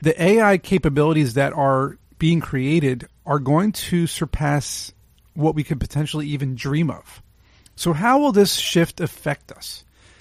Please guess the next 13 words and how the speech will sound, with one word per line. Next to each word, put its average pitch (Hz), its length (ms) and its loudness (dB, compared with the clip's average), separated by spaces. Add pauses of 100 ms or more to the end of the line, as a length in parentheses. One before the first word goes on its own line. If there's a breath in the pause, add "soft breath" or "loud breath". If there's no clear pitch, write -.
(180 soft breath)
That's 165 440 0
the 156 340 0
trillion 220 920 0
dollar 165 320 2
question 143 400 0
everyone 147 300 0
keeps 151 220 -4
asking 139 360 -4
me 120 80 -6
is, 127 360 -10 (280 soft breath)
what's 202 200 0
gonna 214 200 2
happen? 156 400 0